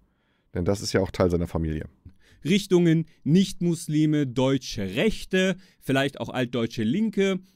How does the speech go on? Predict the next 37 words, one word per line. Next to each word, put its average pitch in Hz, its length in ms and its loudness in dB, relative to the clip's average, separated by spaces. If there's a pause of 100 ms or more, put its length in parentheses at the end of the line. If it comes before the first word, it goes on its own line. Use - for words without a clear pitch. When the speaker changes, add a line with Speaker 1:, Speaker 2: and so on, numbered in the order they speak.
(140)
Speaker 2:
so 123 260 -8
L 170 160 2
G 156 140 2
B 143 120 2
T 165 200 -6
Mainstream-Linke 156 800 -4
sind 127 160 -4
wahrscheinlich 120 580 -2
eher 107 240 -4
selten 185 400 -4
Zuschauer 147 600 -6
oder 104 160 -6
nur 98 160 -4
dann, 113 260 -4
wenn 104 140 -6
sie 101 100 -6
die 92 100 -6
Videos 95 360 -8
melden 135 320 -2
oder 98 180 -8
Anzeigen 165 400 -4
machen 139 300 -2
möchten. 135 400 -2 (420)
Äh, 131 160 -2
verschiedene 156 460 -2
aus 131 160 -8
der 135 100 -4
Mitte. 180 240 -2
Wir 170 140 2
haben 214 160 2
hier 190 160 2
verschiedenste 185 760 0
Zuschauer 131 460 0
zusammengesammelt 95 720 -4
und 135 80 -2
ich 135 120 -6
glaube, 202 460 -2